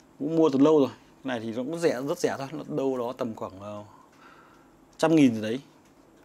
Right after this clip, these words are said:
Đó. Quay trở lại với cái hộp, ờ, cái set của chúng ta. Thì bây giờ mình sẽ mở ra và lắp thử cái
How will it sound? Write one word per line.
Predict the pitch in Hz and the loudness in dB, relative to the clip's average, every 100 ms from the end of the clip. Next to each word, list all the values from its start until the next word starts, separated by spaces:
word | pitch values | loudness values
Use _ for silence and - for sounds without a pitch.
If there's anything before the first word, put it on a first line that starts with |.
| _ - | _ -14
Đó. | 110 113 _ - - - - - _ | -14 -14 _ -18 -16 -4 -4 -4 _
Quay | 170 | 2
trở | 165 | 4
lại | 147 139 | 4 4
với | 135 139 165 | 4 4 4
cái | 139 127 151 180 170 - | 4 4 4 4 0 0
hộp, | 143 - - | 0 0 -6
ờ, | 123 120 113 - - | -4 -4 -6 -10 0
cái | 156 | 2
set | 156 - | 2 0
của | 127 | -2
chúng | 139 | 0
ta. | 151 139 - | 0 0 -4
Thì | 123 | -8
bây | 127 | -4
giờ | 123 | -2
mình | 110 113 | -4 -6
sẽ | - | -6
mở | 127 98 | -6 -6
ra | 104 123 | -6 -6
và | 120 104 98 - - - - - - - _ - - - - | -4 -6 -10 -16 -20 -20 -20 -20 -20 -20 _ -16 -16 -16 -8
lắp | 160 | -8
thử | - 117 95 | -2 -2 -2
cái | 104 113 139 | -6 -4 -6